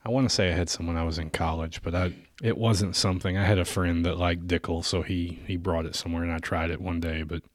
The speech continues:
this is very distinct. I can't say that I dislike it, and I'm not committed yet to say that it's, I'm a fan, but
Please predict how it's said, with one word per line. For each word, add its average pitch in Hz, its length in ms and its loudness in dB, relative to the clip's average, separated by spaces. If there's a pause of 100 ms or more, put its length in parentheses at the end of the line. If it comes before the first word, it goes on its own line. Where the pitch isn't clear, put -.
(140)
this 147 160 2
is 202 140 4
very 98 340 4
distinct. 95 600 -2 (400)
I - 60 -4
can't 131 240 2
say 143 140 0
that 131 160 2
I 101 80 2
dislike 98 480 0
it, 131 140 0 (180)
and 98 540 -2 (300)
I'm 104 160 2
not 113 220 2
committed 98 440 0
yet 87 180 0
to 101 80 -2
say 92 280 2
that 87 240 0
it's, - 440 -4 (160)
I'm 95 80 0
a 82 60 -2
fan, 156 580 2
but 98 300 2